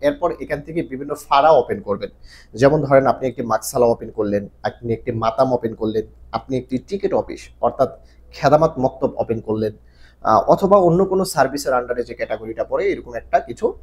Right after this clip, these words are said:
ওপেন করলেন। তখন ওই যে বাংলাদেশে যে নামটা দেওয়া হয়েছে আপনার কোম্পানির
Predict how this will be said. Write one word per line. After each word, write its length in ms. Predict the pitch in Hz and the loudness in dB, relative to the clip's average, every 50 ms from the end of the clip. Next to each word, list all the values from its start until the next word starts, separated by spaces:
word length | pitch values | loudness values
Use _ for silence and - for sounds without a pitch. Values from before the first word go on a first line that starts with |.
| - - | -4 -2
ওপেন 240 | 156 160 151 143 127 | 0 2 2 0 0
করলেন। 280 | - - 104 101 - - - - - - - - - - | 0 -4 -4 -6 -6 -10 -14 -20 -20 -20 -20 -20 -8 -4
তখন 180 | 156 151 - 180 165 - - | -4 -2 -2 -2 -2 4 6
ওই 140 | 202 233 233 | 6 6 8
যে 140 | 190 226 | 6 4
বাংলাদেশে 760 | 190 143 143 135 143 147 156 160 156 160 165 - - 202 208 180 | 6 6 4 4 4 4 4 4 4 2 -2 0 2 2 2 2
যে 140 | 143 143 | 2 -2
নামটা 360 | 127 123 117 120 120 - 135 123 | -2 -2 -4 -4 -2 -2 -2 0
দেওয়া 260 | 117 120 117 117 117 | 2 6 6 6 6
হয়েছে 460 | 117 - 127 139 170 175 170 - 139 | 6 2 4 4 4 4 4 2 0
আপনার 260 | 110 104 - 110 107 | 0 0 -2 -6 -10
কোম্পানির 580 | - - 110 107 - - 120 123 143 180 254 | -6 -6 -6 -6 -2 -4 -4 -2 -2 -4 -4